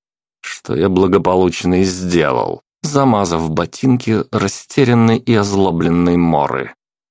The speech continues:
Посмотрел снизу вверх и улыбнулся.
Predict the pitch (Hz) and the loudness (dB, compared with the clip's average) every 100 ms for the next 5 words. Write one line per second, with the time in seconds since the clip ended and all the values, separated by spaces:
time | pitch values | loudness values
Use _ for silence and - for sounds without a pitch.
0 | _ - - - - - 107 110 107 - | _ -12 -10 -8 -8 -2 2 2 0 0
1 | 101 95 95 87 87 87 85 - - - | 0 2 0 -2 0 0 0 -4 -8 -6
2 | - 82 82 80 85 82 80 - - 55 | -2 -2 -2 -2 0 0 -4 -8 -12 -14